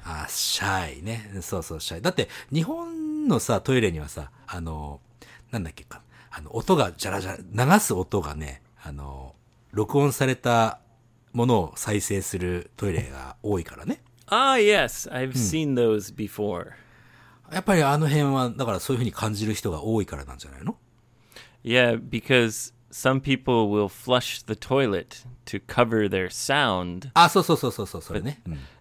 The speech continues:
Speaker 2: that's kind of a waste of water.
Speaker 1: そう。まあまあ、水のね、み-、無駄遣いになっちゃうから、だから、音を流すっていうんですね。あるよね。
Speaker 2: Yeah, exactly.
Speaker 1: それとは、それとは違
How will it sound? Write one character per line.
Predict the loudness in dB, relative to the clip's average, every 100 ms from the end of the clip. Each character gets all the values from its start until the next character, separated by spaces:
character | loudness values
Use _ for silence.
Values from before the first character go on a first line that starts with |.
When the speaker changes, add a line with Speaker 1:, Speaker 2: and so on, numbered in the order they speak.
| -2
Speaker 2:
that's | 4 4 4 -4 -6
kind | -2 2 4 2
of | 2
a | 0
waste | 2 4 4 2 -4 -2
of | -4 -2
water. | -4 -2 -2 -4 -8 -12 -20 _ _ -20
Speaker 1:
そ | -14 -10 -10
う。 | -6
ま | -4
あ |
ま | -4
あ、 | -4
水 | -4 -4 -2 0
の | 2
ね、 | 2 2 0 -10 -10
み-、 | -6 -6 -2
無 | 0
駄 | 0
遣 | -2 -2 -4 -4
い |
に |
な | -2 -4
っ |
ち | -4
ゃ | -10
う |
か | -4
ら、 | 0
だ | 4
か | 4
ら、 | 4 -2 -18 -8
音 | -6 0 0
を |
流 | 0 -4 -6
す | -8
っ |
て | -14 -18
い | -18
う | -16
ん |
で | -12
す | -6
ね。 | -6 _ _ _ _ -18
あ | -16
る | -12
よ |
ね。 | -10 -10 _ _ _ _ _ _ _ _ _ _ -14
Speaker 2:
Yeah, | -4 0 0 -2 -8 -8 -10
exactly. |
Speaker 1:
そ | -6 0
れ | 2 4
と | 4
は、 | 4 4 -2
そ | -12 -10 -2 0
れ | 0
と | 2 2
は |
違 | 4 2 4